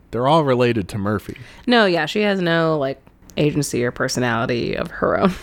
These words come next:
Speaker 2: <laughs> She's just Murphy's friend.
Speaker 1: I don't think this is an attempt to be a commentary on anything. I think this is just Verhoeven just doing that.
Speaker 2: I think, yeah, I think it's just the eighties.
Speaker 1: Just normal
Speaker 2: <laughs>
Speaker 1: sexism in movies.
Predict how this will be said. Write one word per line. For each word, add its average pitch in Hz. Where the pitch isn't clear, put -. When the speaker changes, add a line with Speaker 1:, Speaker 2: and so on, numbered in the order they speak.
Speaker 2:
<laughs> -
She's -
just -
Murphy's 170
friend. -
Speaker 1:
I 127
don't 196
think 165
this -
is 117
an 107
attempt 117
to 120
be 104
a 95
commentary 113
on 160
anything. 175
I 123
think 123
this -
is 90
just -
Verhoeven 90
just 90
doing 87
that. 85
Speaker 2:
I 160
think, 107
yeah, 110
I 113
think 135
it's 131
just -
the 131
eighties. 120
Speaker 1:
Just -
normal 98
Speaker 2:
<laughs> -
Speaker 1:
sexism 95
in 92
movies. 90